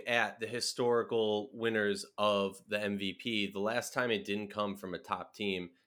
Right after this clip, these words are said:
and obviously this is skewed because it's back when they had conferences, was Lena Delle Donne in twenty fifteen, and before that, Tina Charles and Tamika. So it's, it's in twenty twelve and twenty eleven. Like,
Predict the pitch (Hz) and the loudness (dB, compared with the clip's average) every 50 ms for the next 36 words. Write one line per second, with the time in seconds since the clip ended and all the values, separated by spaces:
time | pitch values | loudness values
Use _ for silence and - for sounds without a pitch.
0 | _ _ - 101 98 95 98 98 98 98 - 101 95 92 92 - 95 87 - - | _ _ 0 4 4 4 6 4 2 0 -2 -4 -6 -6 -6 -8 -8 -8 -8 -8
1 | - - 123 120 113 101 101 101 90 85 82 82 - 92 90 85 - 92 87 85 | -4 -2 -2 -2 -2 -2 -6 -8 -8 -8 -6 -4 -4 -4 -4 -4 -6 -6 -4 -2
2 | 82 82 - - 117 123 113 113 101 101 - 98 87 90 90 87 - 104 101 92 | -4 -4 -2 -2 -2 -2 -2 -4 -8 -8 -8 -10 -8 -8 -12 -10 -6 -4 -2 -2
3 | 90 90 87 101 98 101 90 85 80 80 82 82 - - 95 90 85 78 - 90 | -2 -2 -2 -2 -2 -2 -2 -2 -4 -4 -6 -8 -8 -8 -6 -6 -6 -6 -6 -8
4 | 82 - - - 135 135 127 120 127 - _ _ _ _ 92 92 92 104 98 98 | -8 -8 -2 0 2 2 2 2 -2 -8 _ _ _ _ -8 -6 -4 -4 -4 -4
5 | - - 107 101 95 92 87 - - 107 110 107 107 104 - - _ _ _ _ | -4 -4 -2 0 0 0 -2 0 2 4 6 6 4 4 0 -8 _ _ _ _
6 | _ - - 120 101 95 98 - 107 95 92 90 90 85 90 85 - - 104 120 | _ -4 0 0 0 0 0 0 0 0 0 0 -2 -4 -6 -10 -6 -2 0 0
7 | 123 - 87 82 - - 131 123 120 127 127 - - - _ _ _ - 165 151 | 0 0 -2 -6 -2 0 0 2 2 0 -4 -4 -10 -16 _ _ _ -2 -2 -2
8 | - - - _ _ _ _ 117 113 - 123 131 117 104 104 110 104 95 92 90 | -2 -6 -10 _ _ _ _ -8 -6 0 2 4 4 4 2 2 0 0 0 -2
9 | 92 92 87 82 80 90 107 104 85 - - _ _ _ _ 143 143 135 | -4 -4 -2 -2 2 2 2 2 2 -2 -8 _ _ _ _ 4 4 4